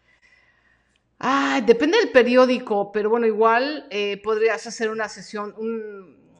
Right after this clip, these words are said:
a lo mejor nada más diez días, o cinco días, o una semana, algo que a ti no te cueste mucho.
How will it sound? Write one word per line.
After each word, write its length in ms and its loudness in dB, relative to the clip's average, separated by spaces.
a 60 -12
lo 80 -6
mejor 180 0
nada 180 2
más 220 -2
diez 220 -2
días, 440 -8
o 380 -8
cinco 400 -4
días, 280 -4
o 40 -8
una 180 -4
semana, 380 -6
algo 260 -4
que 100 -4
a 60 -8
ti 80 -8
no 140 -6
te 80 -10
cueste 280 -10
mucho. 480 -12